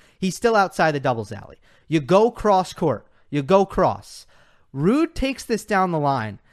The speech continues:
and mistimes it so, uh,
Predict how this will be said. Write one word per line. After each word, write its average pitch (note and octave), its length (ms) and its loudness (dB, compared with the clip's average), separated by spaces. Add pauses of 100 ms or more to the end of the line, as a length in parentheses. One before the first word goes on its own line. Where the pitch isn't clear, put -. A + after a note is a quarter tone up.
(320)
and E3 240 -2
mistimes A3+ 680 -2
it G#2+ 280 -8 (1300)
so, A#3+ 880 0
uh, F3 460 4